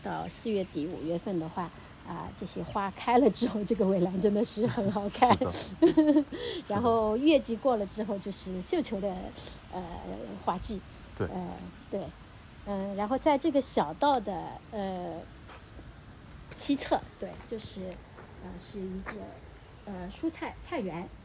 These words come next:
Speaker 1: 一个我们的菜园。呃，现在我们走进的这个地方呢，是我们叫它户外厨房区。
Speaker 2: 嗯。
Speaker 1: 哎，这个户外厨房区呢，里边是，呃，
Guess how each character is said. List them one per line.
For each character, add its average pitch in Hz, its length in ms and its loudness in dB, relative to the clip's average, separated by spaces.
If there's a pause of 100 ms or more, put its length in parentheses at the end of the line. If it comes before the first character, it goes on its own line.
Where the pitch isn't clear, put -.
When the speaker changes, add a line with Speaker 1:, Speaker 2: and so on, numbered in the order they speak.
(260)
Speaker 1:
一 185 40 -12
个 - 60 -12 (180)
我 180 60 -4
们 175 100 -6
的 185 120 -6
菜 285 180 -6
园。 170 260 -6 (500)
呃， 196 160 -8 (380)
现 381 220 4
在 294 120 8
我 220 120 6
们 196 200 0
走 208 160 -6 (160)
进 262 160 -2
的 220 140 -4
这 226 100 -4
个 208 120 -4
地 214 180 -4
方 208 260 -4
呢， 202 160 -4
是 196 240 -8
我 190 160 -4
们 180 160 -6
叫 233 160 -2
它 214 160 -4
户 302 200 0
外 220 160 6
厨 - 180 -6
房 202 220 -2
区。 - 260 -2 (200)
Speaker 2:
嗯。 107 180 2 (140)
Speaker 1:
哎， 95 120 -8 (260)
这 294 60 0
个 285 100 4
户 311 120 4
外 269 160 8
厨 254 160 0
房 240 200 0
区 269 200 -2
呢， 226 340 0
里 196 160 -8
边 208 420 0
是， 190 400 -6 (400)
呃， 190 200 -6